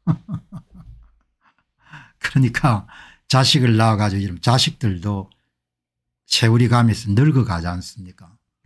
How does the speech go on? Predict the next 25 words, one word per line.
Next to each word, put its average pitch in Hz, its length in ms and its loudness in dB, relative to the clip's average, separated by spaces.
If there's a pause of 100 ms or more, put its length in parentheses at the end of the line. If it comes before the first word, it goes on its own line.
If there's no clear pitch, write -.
(340)
늙어가는 92 600 -4
거니까. 85 540 -18 (720)
이제 107 480 0 (640)
저희들 117 400 2
세대는 98 500 0
이제 87 120 -8
오래 135 300 2
사-, 98 200 -2 (200)
사는 95 280 -6
사람이 92 280 -6
많으니까 95 640 -6
구십 - 380 -2
대가 104 260 0
되면은 104 500 -2 (300)
자식이 110 440 0
육십 123 400 -2
대가 87 200 -6
되지 80 200 -16
않습니까? 80 600 -20 (600)
그럼 113 180 0
손자, 143 420 2
손녀들이 120 540 0
정상적으로 120 640 2
나게 104 320 -2
되면은 110 400 -2